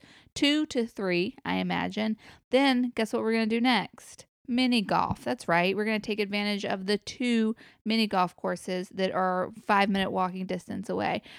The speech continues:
Then what are we gonna do? We're gonna walk around that cute town that we're right next to. We're gonna get some lunch.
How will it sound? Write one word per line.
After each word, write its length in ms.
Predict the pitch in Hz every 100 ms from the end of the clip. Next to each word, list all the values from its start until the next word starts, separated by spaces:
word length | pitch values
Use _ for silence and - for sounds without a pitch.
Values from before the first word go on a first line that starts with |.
| -
Then 180 | 254 285
what 80 | 311
are 60 | 262
we 100 | 214
gonna 220 | 196 185
do? 240 | 180 180 - -
We're 120 | 208
gonna 180 | 196 196
walk 240 | 190 190 196
around 220 | 190 180
that 240 | 180 -
cute 320 | - 269 311
town 400 | - 247 214 196
that 100 | 185
we're 140 | 185 180
right 220 | 185 190
next 240 | 185 180 -
to. 140 | 185
We're 140 | 175 175
gonna 160 | 180
get 180 | 185 -
some 160 | - 196
lunch. 520 | 226 247 254 - -